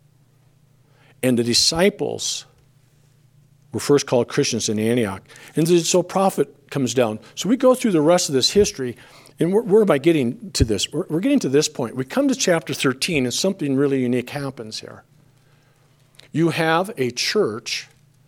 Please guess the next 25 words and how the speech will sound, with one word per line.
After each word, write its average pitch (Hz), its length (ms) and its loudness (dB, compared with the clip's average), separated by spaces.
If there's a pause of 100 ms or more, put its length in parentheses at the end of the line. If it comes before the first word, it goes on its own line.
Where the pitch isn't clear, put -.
(580)
that's - 200 -4
multicultural. 131 840 -4 (880)
Okay, 127 120 2
when 131 160 2
you 131 80 2
look 190 180 4
at 214 120 2
the 190 80 2
names 143 380 0
here 147 120 0
in 120 140 -4
Acts 139 320 -2
thirteen, 131 680 -2 (300)
and 117 100 0
again, 135 200 4
we 123 80 2
can 143 100 2
only 127 180 2
do 127 140 4
this 117 220 -2
in, 120 100 -10
in 104 140 -6
a - 20 -10
cursory 131 360 -2
fashion, 131 580 0